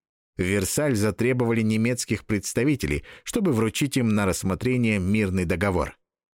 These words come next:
В безоблачное утро седьмого мая германский министр иностранных дел граф Брокдорф-Ранцау в чёрном, чёрных перчатках с чёрной тростью,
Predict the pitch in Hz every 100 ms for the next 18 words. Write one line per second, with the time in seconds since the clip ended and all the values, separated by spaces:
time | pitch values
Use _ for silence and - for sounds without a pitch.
0 | _ _ _ 90 123 175 262 196 - 143
1 | 170 185 147 131 - 104 139 151 113 131
2 | 143 117 107 123 151 127 - 110 113 104
3 | 104 - 110 98 - 107 98 90 87 98
4 | 90 - - 95 139 - 78 95 139 135
5 | 104 123 107 104 101 98 185 190 165 -
6 | _ _ - - 180 165 165 156 - 104
7 | 85 85 - 85 - 156 - 127 - 92
8 | 80 78 151 165 - 135